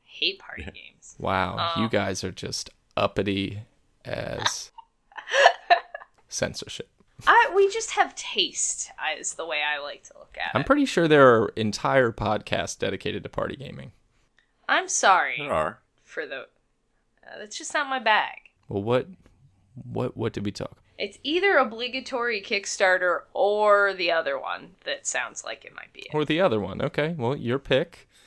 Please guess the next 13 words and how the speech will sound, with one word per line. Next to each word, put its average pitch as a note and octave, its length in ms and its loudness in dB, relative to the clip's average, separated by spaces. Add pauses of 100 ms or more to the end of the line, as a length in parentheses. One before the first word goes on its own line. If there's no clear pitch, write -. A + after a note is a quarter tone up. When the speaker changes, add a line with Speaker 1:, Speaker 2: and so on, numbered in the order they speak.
(200)
Speaker 1:
The B3 100 4
role B3 300 8
of A#3 100 2
the G#3 100 -2
reviewer. F3 680 -4 (260)
<laughs> - 540 -12
Speaker 2:
Kickstarter, F2 800 -2
episode F2+ 360 -6
three. E2+ 440 -4 (200)
Boom. F#2+ 440 6 (140)
Dan F2+ 200 6
is F2+ 160 2
awesome. E2 480 -2